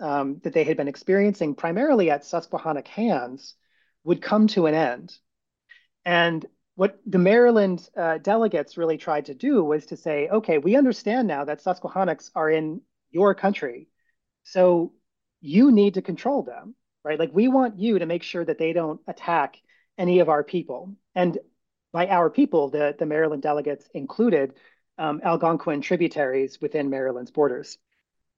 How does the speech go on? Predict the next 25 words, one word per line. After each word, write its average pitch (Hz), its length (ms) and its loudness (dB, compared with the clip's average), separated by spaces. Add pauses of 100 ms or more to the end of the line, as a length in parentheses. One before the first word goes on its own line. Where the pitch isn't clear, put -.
And, 180 340 4 (120)
um, 160 480 -2 (800)
what 196 100 -2
the 214 80 4
Haudenosaunee 254 560 4
ultimately 185 400 -2
do 226 360 -2
is 180 520 -4
they, 185 460 2
they 185 100 -2
create, 202 800 0 (680)
uh, - 20 -8
uh, 180 480 0 (760)
a 175 100 -2
really 233 280 0
strong 190 680 -2
commitment 165 580 -8
to 165 160 -2
a 143 80 0
forum 175 760 -2 (1040)
between 220 640 4
themselves 180 680 2
and 160 180 -6
the 156 140 -2
English 143 640 -6